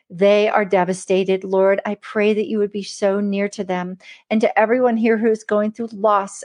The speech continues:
everyone here who is going through grieving. Lord, be near to them. Help them through this time. Let them see you with them. Send your angels to comfort them in Jesus' name.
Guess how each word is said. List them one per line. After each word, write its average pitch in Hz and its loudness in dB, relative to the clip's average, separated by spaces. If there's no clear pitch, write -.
everyone 247 2
here 233 0
who 226 0
is 220 -4
going 214 0
through 220 -6
grieving. 214 -4
Lord, 233 2
be 254 2
near 226 2
to 226 -12
them. 208 -6
Help 233 0
them 240 2
through 226 -2
this 226 -2
time. 208 -8
Let 220 0
them 240 0
see 247 -2
you 226 0
with 208 2
them. 208 2
Send 233 0
your 254 2
angels 214 2
to 220 -8
comfort 196 -4
them 196 -6
in 202 -8
Jesus' 202 -8
name. - -12